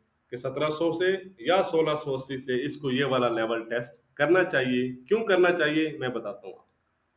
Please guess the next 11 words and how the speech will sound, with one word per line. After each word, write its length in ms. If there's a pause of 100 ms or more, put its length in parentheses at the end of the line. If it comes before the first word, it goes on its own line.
(720)
यहाँ 200
पर 160
आ 140
जाएं 180
आप, 340 (300)
यहाँ 240
पर 180
आ 80
जाएं, 200
ठीक 280
है, 140